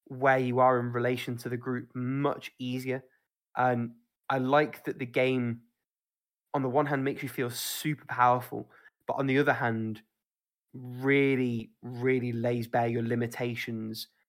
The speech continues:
as a not walking man machine, but human versus many more humans who has to play really smart to make that make any sense.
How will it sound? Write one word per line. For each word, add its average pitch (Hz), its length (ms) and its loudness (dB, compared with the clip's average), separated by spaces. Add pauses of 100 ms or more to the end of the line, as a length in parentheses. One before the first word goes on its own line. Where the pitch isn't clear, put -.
(180)
as 120 220 2
a 117 320 0
not 135 320 0
walking 123 480 -4
man 123 240 2
machine, 113 400 -4
but 110 160 -4
human 123 460 -4
versus 117 560 -4 (380)
many 139 400 2
more 135 260 2
humans 113 600 -4 (260)
who 127 80 -2
has 120 200 -2
to 123 80 -6
play 123 180 0
really 123 280 0
smart 117 380 0
to - 80 -12
make 113 280 -6
that - 180 -6 (540)
make 123 300 -4
any 123 260 -2
sense. 110 300 -6